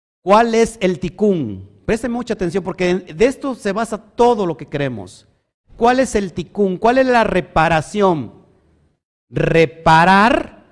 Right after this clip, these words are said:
lo que el primer hombre hizo mal. Vino entonces el postrer hombre,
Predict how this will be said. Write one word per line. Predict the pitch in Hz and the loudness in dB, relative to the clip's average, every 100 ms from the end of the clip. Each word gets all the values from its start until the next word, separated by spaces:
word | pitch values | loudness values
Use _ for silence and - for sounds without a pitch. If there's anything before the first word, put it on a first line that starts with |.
| _ _ _ | _ _ _
lo | 131 156 170 165 | 0 2 2 0
que | 165 | -2
el | 160 156 | -4 -4
primer | - 180 170 220 233 | -4 -2 0 0 2
hombre | 214 208 196 202 262 320 - _ _ _ _ | 2 0 2 2 2 0 -8 _ _ _ _
hizo | 160 - 160 | -10 -6 -4
mal. | 156 156 135 107 95 _ _ _ _ _ | -2 -2 -2 -6 -10 _ _ _ _ _
Vino | 107 190 269 277 | -2 2 4 4
entonces | 214 180 220 233 202 | 0 -2 -2 -2 0
el | 180 165 | 0 0
postrer | - 160 156 - 214 233 - - _ | -2 -2 -2 0 2 2 0 -12 _
hombre, | - 226 208 170 139 110 95 - _ | 4 4 4 0 0 -2 -6 -16 _